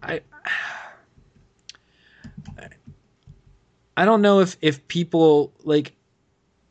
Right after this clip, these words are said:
I noticed that a lot of the siege damage is for some of the smaller ones. I think maybe they're trying to diversify the reason why people are using different things,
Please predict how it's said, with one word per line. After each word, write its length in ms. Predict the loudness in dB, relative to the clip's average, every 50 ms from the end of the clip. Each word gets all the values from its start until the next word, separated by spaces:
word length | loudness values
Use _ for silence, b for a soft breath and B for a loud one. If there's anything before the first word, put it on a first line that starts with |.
| _ _
I 80 | -4 -2
noticed 360 | 0 2 2 2 0 -2 -2
that 140 | 0 0 2
a 60 | 0
lot 320 | 0 -2 -2 -2 -2 -4 -4
of 80 | -6
the 80 | -8 -10
siege 460 | -10 -10 -8 -8 -6 -6 -8 -10 -8
damage 460 | -8 -6 -6 -4 -6 -8 -8 -10 -10
is 120 | -10 -10 -10
for 140 | -10 -10
some 260 | -8 -6 -4 -4 -4 -6
of 80 | -8
the 80 | -8 -8
smaller 420 | -8 -8 -6 -6 -4 -2 -2 -2
ones. 260 | -2 -2 -4 -4 -4
I 60 | -4 -6
think 240 | -6 -8 -8 -6
maybe 200 | -6 -4 -4 -4
they're 160 | -4 -4 -4 -4
trying 280 | -2 -4 -4 -4 -4
to 80 | -8 -10
diversify 960 | -12 -8 -6 -6 -4 0 0 0 0 0 0 -2 -2 0 0 2 2 0 -2
the 120 | -2 -6
reason 420 | -8 -10 -10 -10 -8 -8 -8 -8 -6
why 140 | -6 -6 -6
people 360 | -8 -10 -12 -10 -8 -6 -4
are 120 | -4 -4
using 440 | -4 -6 -8 -8 -8 -8 -8 -6 -4
different 360 | -4 -4 -4 -4 -6 -8 -6
things, 540 | -4 -4 -2 -2 -2 -4 -6 -6 -8 -8 -10